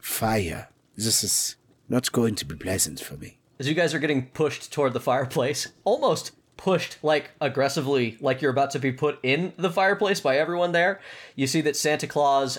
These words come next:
Speaker 2: and Jack of Frostus are talking in quiet tones, and then he turns to them, claps them on the shoulders, like, "Ho, ho, ho, boy, it's time to try those abilities that you might have now.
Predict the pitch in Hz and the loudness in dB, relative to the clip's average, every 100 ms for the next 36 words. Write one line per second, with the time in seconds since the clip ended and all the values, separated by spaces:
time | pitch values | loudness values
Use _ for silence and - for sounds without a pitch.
0 | - 139 131 123 139 135 127 131 123 - | 0 2 2 2 2 2 0 2 2 0
1 | 120 - 123 117 113 - - 127 123 120 | -2 -2 2 2 0 -4 0 0 2 0
2 | 117 113 120 120 123 117 110 107 107 110 | 0 -2 0 0 0 0 -2 -2 -2 0
3 | 117 117 123 117 110 123 120 117 - 113 | 0 0 -2 -2 -2 -2 -2 -2 -2 -2
4 | 127 127 127 117 113 117 107 - - 254 | -2 -2 0 0 0 0 -2 -8 -2 0
5 | 247 - 262 - 226 170 139 147 165 165 | 0 0 -2 2 2 2 2 2 2 -4
6 | - - - 110 110 110 117 107 107 104 | -16 -10 -2 -2 -2 -2 -2 0 -2 -4
7 | 101 214 156 117 110 117 - 113 110 104 | -2 0 0 -2 -8 -12 -8 -4 -2 -2
8 | - 117 95 104 101 - | 0 0 0 -2 -2 -4